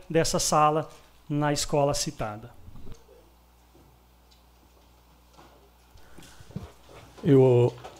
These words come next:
Speaker 2: <clears throat> mais uma vez, é, diante da situação, eu até aqui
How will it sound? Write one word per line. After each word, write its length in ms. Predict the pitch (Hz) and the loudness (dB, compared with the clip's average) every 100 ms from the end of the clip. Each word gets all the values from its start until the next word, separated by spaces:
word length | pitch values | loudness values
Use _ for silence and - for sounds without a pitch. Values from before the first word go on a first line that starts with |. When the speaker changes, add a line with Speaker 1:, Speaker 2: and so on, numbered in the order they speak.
| - | 0
Speaker 2:
<clears throat> 840 | - 151 123 110 110 - - - - | 4 4 2 -4 -6 -10 -14 -12 -8
mais 360 | 117 120 113 | 0 2 2
uma 180 | 123 120 | 0 0
vez, 500 | 113 135 143 139 - - - - - _ _ _ _ _ _ _ _ _ | 4 4 4 2 -6 -12 -12 -20 -20 _ _ _ _ _ _ _ _ _
é, 840 | 123 117 113 113 107 107 104 101 98 - - - _ _ _ - | 2 6 6 6 4 2 2 0 -2 -8 -12 -18 _ _ _ -18
diante 520 | 120 131 139 151 147 139 | 0 6 8 8 4 4
da 140 | 127 | 4
situação, 840 | - - 120 117 - 143 147 151 - - - - _ - _ _ | 4 0 2 2 2 2 4 2 -6 -12 -16 -20 _ -20 _ _
eu 880 | 120 110 110 110 110 107 107 107 104 - - | -6 -2 -2 -2 -6 -8 -10 -10 -12 -16 -18
até 480 | - 120 - 117 113 | -14 -16 -2 2 2
aqui 480 | 110 - 127 117 101 | 0 -6 -8 -8 -8